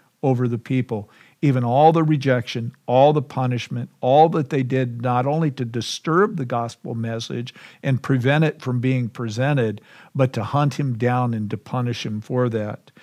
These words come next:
Um, he never rejected his people, but his heart was to the point that he would be cursed so that they would be saved. And the question that I have that it asks of me,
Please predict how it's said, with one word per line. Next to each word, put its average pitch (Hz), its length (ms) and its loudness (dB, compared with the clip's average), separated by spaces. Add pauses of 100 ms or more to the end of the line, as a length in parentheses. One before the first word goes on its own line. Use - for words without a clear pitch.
(280)
Um, 117 380 0 (1000)
he - 240 -4
never 156 520 2 (100)
rejected 123 680 -2
his 117 220 -6
people, 117 480 -8 (340)
but 131 120 4
his 120 140 2
heart 151 460 2
was 123 340 0
to 139 120 -8
the 120 80 -4
point 139 440 -4
that 120 140 -8
he - 160 -2
would 165 220 2
be 117 120 -2
cursed 110 500 -10 (220)
so - 200 -2
that 117 220 -2
they 120 180 4
would 117 220 -2
be 120 120 0
saved. 117 560 -6 (380)
And 147 100 4
the 143 60 6
question 160 460 6
that 131 120 2
I 123 80 2
have 131 400 4
that 120 160 0
it - 160 -8
asks 131 400 0
of 117 160 -4
me, 127 380 -2